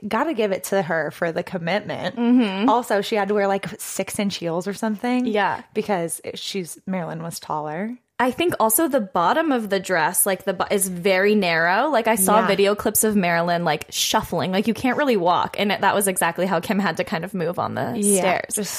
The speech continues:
Speaker 1: so slowly.
Speaker 2: Question: Do you think now, now that she did wear it, I've seen some people on
Speaker 1: So
Speaker 2: TikTok
Speaker 1: everybody's so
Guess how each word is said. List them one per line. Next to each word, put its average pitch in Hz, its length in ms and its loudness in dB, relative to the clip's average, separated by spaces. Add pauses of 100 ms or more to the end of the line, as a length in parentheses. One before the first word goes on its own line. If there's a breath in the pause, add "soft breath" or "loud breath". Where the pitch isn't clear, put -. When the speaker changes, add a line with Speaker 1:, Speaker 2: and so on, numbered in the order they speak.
Speaker 1:
so 190 180 -2
slowly. - 480 -8
Speaker 2:
Question: 262 380 0 (120)
Do 233 140 2
you 240 220 4
think 254 260 2
now, 165 420 2
now 202 180 2
that 220 160 -2
she 214 260 0 (100)
did 202 200 2
wear 214 280 2
it, 156 280 0
I've 202 160 0
seen 185 580 0
some 208 280 0
people 170 800 2
on 170 480 2
Speaker 1:
So - 80 -4
Speaker 2:
TikTok 202 360 2
Speaker 1:
everybody's 185 40 -2
so 214 60 2